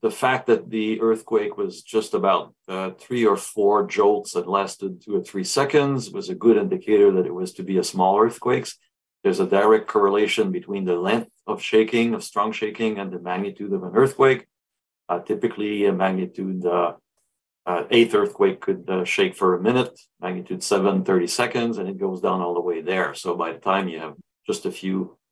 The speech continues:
jolt sizes this morning, you could tell it was about to be a four, maybe a five at worst. Um, and, uh, so since it was short and intense, then you could tell it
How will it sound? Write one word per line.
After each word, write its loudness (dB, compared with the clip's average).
jolt 2
sizes 0
this 0
morning, 2
you -2
could -6
tell 0
it -2
was -8
about -8
to -18
be -6
a -8
four, 0
maybe -4
a -8
five -2
at -14
worst. -2
Um, 2
and, -2
uh, 0
so 2
since 0
it 2
was 2
short 0
and -8
intense, -6
then -6
you -6
could -12
tell 2
it 6